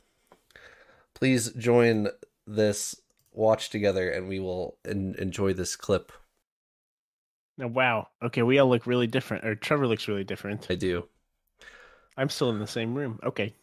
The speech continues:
Speaker 2: not too old.
Speaker 1: So, for your, yeah,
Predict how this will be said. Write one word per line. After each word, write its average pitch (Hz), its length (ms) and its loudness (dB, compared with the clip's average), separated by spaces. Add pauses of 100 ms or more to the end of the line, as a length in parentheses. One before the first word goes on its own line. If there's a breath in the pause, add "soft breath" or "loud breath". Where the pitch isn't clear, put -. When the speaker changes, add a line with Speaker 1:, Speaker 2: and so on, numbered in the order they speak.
(120)
Speaker 2:
not 127 160 -4
too 98 220 -6
old. 104 260 -6 (160)
Speaker 1:
So, 120 480 6 (680)
for 135 440 6
your, 143 680 6 (1300 soft breath)
yeah, 104 140 0